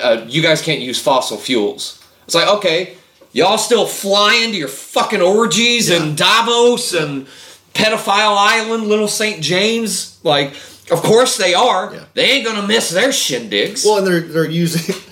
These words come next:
Speaker 2: <laughs> they're using fossil fuels to fly to these climate summits where they need, where they talk about how we need to stop using fossil fuels.
Speaker 1: That alone.
Speaker 2: <laughs> Yeah.
Speaker 1: That alone. The fact that anybody could take them seriously or be like, like, "Oh God, yes."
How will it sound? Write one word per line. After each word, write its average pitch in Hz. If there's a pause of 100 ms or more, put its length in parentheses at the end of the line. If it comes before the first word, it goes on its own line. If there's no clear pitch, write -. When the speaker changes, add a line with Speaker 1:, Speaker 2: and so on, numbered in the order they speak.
Speaker 2:
<laughs> -
they're -
using 170
fossil 135
fuels 131
to 117
fly 120
to 127
these 107
climate 117
summits 95
where 101
they 104
need, 104
where 110
they 104
talk 101
about 92
how 98
we 104
need 101
to 92
stop 98
using 92
fossil 117
fuels. -
Speaker 1:
That 285
alone. 170
Speaker 2:
<laughs> -
Yeah. - (140)
Speaker 1:
That 359
alone. 220 (720)
The 220
fact 277
that 233
anybody 269
could 214
take 226
them 175
seriously 156
or 156
be 175
like, 147 (160)
like, 131 (120)
"Oh -
God, 95
yes." -